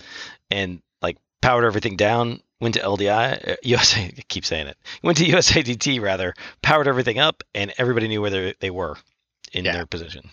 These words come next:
Speaker 1: <laughs>
Speaker 2: Yeah.
Speaker 1: Like, yeah, that's pretty awesome.
Speaker 2: It was pretty great. I was,
Speaker 1: Yeah.
Speaker 2: I was on a gig in January in San Francisco. You know, we just had, like, a push stick out there, and we were doing stuff, and, you know, and it, the electricians kept unplugging our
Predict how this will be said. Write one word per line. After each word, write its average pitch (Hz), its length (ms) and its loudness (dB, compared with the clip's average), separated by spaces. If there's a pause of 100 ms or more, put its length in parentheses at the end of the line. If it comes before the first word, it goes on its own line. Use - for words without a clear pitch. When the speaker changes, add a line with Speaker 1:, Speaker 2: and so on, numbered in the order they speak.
Speaker 1:
<laughs> - 280 -8 (200)
Speaker 2:
Yeah. 180 220 6
Speaker 1:
Like, 90 80 4 (560)
yeah, 175 240 4
that's 147 160 2
pretty 101 180 2
awesome. 85 320 -2 (280)
Speaker 2:
It 127 120 -4
was 143 160 0
pretty 101 240 -6
great. 95 320 -2 (200)
I 143 160 6
was, 156 360 2
Speaker 1:
Yeah. 113 160 0
Speaker 2:
I 156 140 4
was 160 180 6
on 143 100 6
a 123 60 6
gig 139 320 2
in 127 240 6
January 98 560 0 (100)
in 107 300 4 (260)
San 139 220 4
Francisco. 95 640 -2
You 123 100 6
know, 120 200 6
we 123 80 2
just 139 180 0
had, 139 140 4
like, 143 220 0
a 123 40 -2
push - 220 -2
stick - 200 0
out 95 180 2
there, 98 220 0 (460)
and 160 140 4
we 175 40 6
were 170 100 8
doing 156 260 8
stuff, 147 280 4
and, 117 320 6 (260)
you 143 120 2
know, 98 160 2
and 104 80 0
it, 127 100 -2 (100)
the - 140 -2 (140)
electricians 160 560 4
kept - 240 -2
unplugging 120 560 4
our 87 220 -2